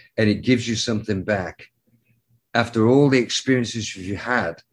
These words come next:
you don't need to throw a bucket of paint over it and sugar.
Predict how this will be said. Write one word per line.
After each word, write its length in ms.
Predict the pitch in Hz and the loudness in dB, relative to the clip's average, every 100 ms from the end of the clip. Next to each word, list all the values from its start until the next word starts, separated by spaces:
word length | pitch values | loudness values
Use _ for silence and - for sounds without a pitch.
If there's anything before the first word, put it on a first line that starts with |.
| _ _ - | _ _ 0
you 120 | 110 | 0
don't 420 | 110 123 120 107 | 4 2 2 0
need 260 | 104 117 107 | 0 0 -2
to 100 | 101 | -8
throw 220 | - 113 | -4 -2
a 40 | 101 | 0
bucket 300 | 113 110 98 | -2 -2 -6
of 100 | - | -4
paint 300 | 117 104 98 | 0 0 0
over 360 | 92 85 - 87 | -4 -4 -4 -6
it 100 | 85 | -6
and 180 | 90 82 - | -10 -12 -12
sugar. 600 | - - 113 92 80 | -8 0 0 0 -6